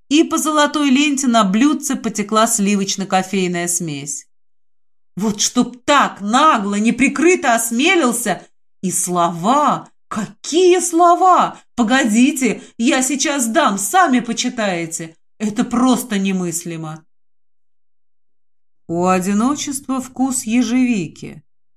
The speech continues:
сладко-горьких, темно-лиловых в черноту ягод с легким седым налетом,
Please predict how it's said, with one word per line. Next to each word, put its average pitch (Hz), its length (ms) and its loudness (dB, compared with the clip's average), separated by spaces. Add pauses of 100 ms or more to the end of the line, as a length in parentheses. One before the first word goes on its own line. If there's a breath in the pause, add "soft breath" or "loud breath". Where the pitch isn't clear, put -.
сладко-горьких, 190 1200 0 (200)
темно-лиловых 294 1120 2
в - 60 -18
черноту 240 680 0
ягод 185 640 0
с - 100 -6
легким 196 420 -2
седым 196 440 -2
налетом, 185 680 -4